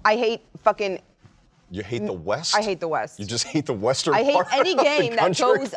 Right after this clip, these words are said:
Speaker 1: up into two in the morning.
Speaker 2: <laughs> So
Speaker 1: Like, I wanna go to fucking bed.
Speaker 2: <laughs> So
Speaker 1: I'm not
Speaker 2: weird.
Speaker 1: watching the Sun Devils. Well, I am, but I'm bitter
Speaker 2: Oh,
Speaker 1: about
Speaker 2: by
Speaker 1: it.
Speaker 2: the way, oh, whoa,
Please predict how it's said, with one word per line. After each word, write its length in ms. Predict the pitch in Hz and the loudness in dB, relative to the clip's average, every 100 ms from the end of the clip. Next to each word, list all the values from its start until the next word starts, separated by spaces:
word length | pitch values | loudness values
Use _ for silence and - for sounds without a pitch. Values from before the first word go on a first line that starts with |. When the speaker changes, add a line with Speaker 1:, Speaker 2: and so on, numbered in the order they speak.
| - | 2
Speaker 1:
up 300 | 240 240 _ | 2 2 _
into 240 | 262 254 277 | -6 -4 -4
two 240 | - 262 | -2 -2
in 60 | 233 | -2
the 60 | |
morning. 460 | 202 185 156 98 170 | -2 -2 -4 -8 -8
Speaker 2:
<laughs> 40 | |
So 140 | - - | -8 -4
Speaker 1:
Like, 140 | 208 - | -2 0
I 120 | 233 240 | 2 2
wanna 220 | 277 277 | 0 0
go 100 | 247 | -2
to 80 | 247 | -2
fucking 380 | - 226 214 | -2 -2 -2
bed. 320 | 185 175 156 - - - | -2 -2 -2 -6 -18 -16
Speaker 2:
<laughs> 180 | - | -6
So 200 | 156 - | -2 2
Speaker 1:
I'm 120 | 226 262 | 2 4
not 160 | 269 | 2
Speaker 2:
weird. 40 | 262 | 4
Speaker 1:
watching 320 | 262 254 240 | 2 0 -8
the 40 | 202 | -2
Sun 220 | 220 214 | -2 0
Devils. 380 | 185 165 120 - | -2 -2 -8 -8
Well, 180 | 190 190 | -4 0
I 140 | 196 175 | 0 0
am, 280 | 202 165 160 | -2 -2 -4
but 100 | 170 | -2
I'm 220 | 170 160 - _ - 165 | -2 -6 -16 _ -16 -4
bitter 260 | 196 190 135 | -2 0 2
Speaker 2:
Oh, 20 | |
Speaker 1:
about 200 | 135 127 | 2 4
Speaker 2:
by 80 | 131 | 2
Speaker 1:
it. 40 | |
Speaker 2:
the 60 | 123 | 2
way, 40 | 123 | 4
oh, 220 | 131 90 | 2 2
whoa, 260 | 76 131 - | 0 2 2